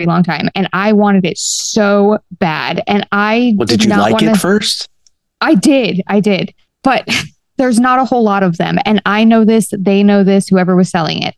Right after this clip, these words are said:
Speaker 1: All right. So it, it was one of those things that I, I, like, always had open on my phone, and he knew this and he saw it.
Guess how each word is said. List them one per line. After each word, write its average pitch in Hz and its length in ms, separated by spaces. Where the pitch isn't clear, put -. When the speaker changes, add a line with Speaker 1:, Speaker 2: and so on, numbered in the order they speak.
Speaker 1:
All 185 80
right. 185 280
So 196 560
it, - 360
it 254 60
was 240 200
one 269 140
of 285 60
those 302 240
things 233 320
that 208 140
I, 190 300
I, 202 160
like, 196 260
always 233 280
had 226 200
open 190 300
on 185 80
my 185 100
phone, 185 380
and 180 160
he 202 260
knew 180 240
this 190 240
and 180 100
he 180 80
saw 170 300
it. 202 180